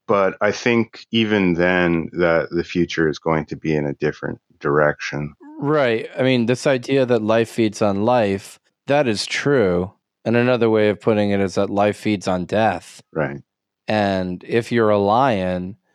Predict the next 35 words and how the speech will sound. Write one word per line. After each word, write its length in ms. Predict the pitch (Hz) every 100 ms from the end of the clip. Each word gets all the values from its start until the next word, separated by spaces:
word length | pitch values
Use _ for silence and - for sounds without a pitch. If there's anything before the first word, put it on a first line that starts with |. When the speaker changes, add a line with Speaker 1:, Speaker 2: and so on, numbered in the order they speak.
| _ -
Speaker 2:
you 180 | 110 113
really 320 | 117 117 107
have 260 | 104 107 98
no 220 | 101 95
choice 580 | - - 104 98 - - -
but 240 | 101 -
to 120 | -
kill. 540 | 92 123 123 87 78 - _ _ _ _ -
Speaker 1:
Right. 160 | 67
Speaker 2:
But 120 | 104 104
human 360 | 127 120 110
beings 420 | 95 104 101 95
have 180 | - 92
a 60 | 90
choice. 760 | - 123 120 90 87 - - - _ - -
Speaker 1:
Right. 360 | 101 76 64 - -
Speaker 2:
And 200 | 185 139
another 380 | 135 147 147 131
issue 440 | 123 - 120 107
with 260 | 104 104 -
this 200 | 98 113
idea 500 | 107 101 107 104 101
of 640 | 101 101 98 92 - - _ _ _ -
life 680 | 113 110 110 110 101 - - -
feeding 400 | - 131 110 104
on 160 | 98
life 500 | 98 117 113 98 -
is 280 | - 113 95
that 480 | - 104 98 - - _ _ _
what 280 | - 135 151
you're 140 | 147 170
describing, 1000 | 127 - - 120 127 127 98 90 90 92 _ -
the 180 | 127
type 340 | 107 123 113 -
of 320 | 107 101 95